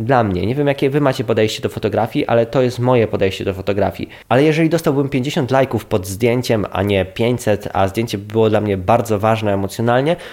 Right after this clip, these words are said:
to wcale bym się tym nie przejmował, bo wiele osób właśnie strasznie się przejmuje tym,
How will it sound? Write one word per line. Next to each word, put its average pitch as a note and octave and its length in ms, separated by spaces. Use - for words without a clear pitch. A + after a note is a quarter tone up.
to D3 80
wcale - 300
bym D#3 100
się D#3 120
tym D3+ 180
nie C#3+ 60
przejmował, D3 420
bo G2+ 160
wiele F3 300
osób B2+ 300
właśnie A#2 340
strasznie G3 380
się - 120
przejmuje D3 480
tym, D3+ 340